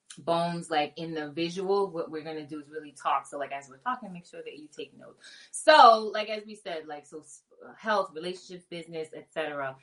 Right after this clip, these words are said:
um, and spiritual was left off, um, not on purpose. And, um, so some of the questions, so we go back to those two questions that we asked is,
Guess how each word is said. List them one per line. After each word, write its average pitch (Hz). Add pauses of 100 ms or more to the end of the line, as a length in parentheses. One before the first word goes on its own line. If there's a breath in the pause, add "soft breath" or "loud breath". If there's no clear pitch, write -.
(260 soft breath)
um, 160
and 156
spiritual 143 (220)
was 151 (180)
left 143
off, - (340)
um, 127 (400)
not 123
on 127
purpose. - (560 loud breath)
And, 196
um, 170 (140)
so 240
some 233
of 220
the 202
questions, 240
so 185
we 190
go 196
back 190
to 190
those 180
two 208
questions 208
that 156
we 147
asked 143
is, 147